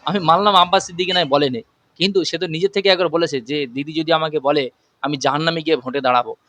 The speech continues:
তাহলে সে যদি নিজ স্বেচ্ছায় যেতে চায়, তাকে আর বলার কি আছে? সারা মানুষ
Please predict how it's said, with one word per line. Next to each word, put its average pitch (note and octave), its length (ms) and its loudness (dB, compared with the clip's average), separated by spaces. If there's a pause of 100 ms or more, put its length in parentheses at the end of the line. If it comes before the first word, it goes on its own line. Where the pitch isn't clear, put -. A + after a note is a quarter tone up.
(140)
তাহলে E3 160 2
সে E3+ 160 -4
যদি G3+ 160 2
নিজ F#3 200 -2 (160)
স্বেচ্ছায় G#3 480 4
যেতে G#3 200 6
চায়, D#3 200 6
তাকে D#3 280 6
আর F3+ 140 8
বলার D3+ 380 6
কি D3+ 160 -2
আছে? B2 200 -2 (400)
সারা - 260 2
মানুষ D3+ 480 0